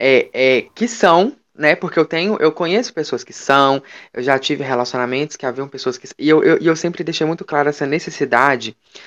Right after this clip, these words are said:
de entender quem eles são e de algum dia eles, é, exporem isso. Porque a partir do momento que você coloca isso pra fora, é, é, sa-, é libertador.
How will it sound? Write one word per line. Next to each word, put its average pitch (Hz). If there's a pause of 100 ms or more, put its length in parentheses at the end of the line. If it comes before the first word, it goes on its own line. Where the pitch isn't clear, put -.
(320)
de 143
entender 151
quem 190
eles 214
são 135 (840)
e 214
de 233
algum 277
dia 196 (120)
eles, 214
é, 170
exporem 185
isso. - (360)
Porque 165
a 170
partir 175
do 214
momento 180
que 151
você 135 (240)
coloca 160
isso -
pra 135
fora, 147 (1000)
é, 131
é, 127 (840)
sa-, 196
é 202
libertador. 170